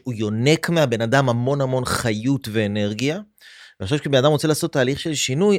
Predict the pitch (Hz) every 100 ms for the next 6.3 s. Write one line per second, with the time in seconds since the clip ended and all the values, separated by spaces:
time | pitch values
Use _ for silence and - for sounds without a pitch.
0 | - 107 117 123 120 - - 107 127 123
1 | 95 110 170 202 196 196 _ _ _ -
2 | _ 131 151 180 - 147 135 156 165 170
3 | 156 135 120 120 113 113 113 110 - _
4 | - - - - - 120 - 147 135 123
5 | 147 151 120 - - 135 156 147 143 127
6 | 117 107 107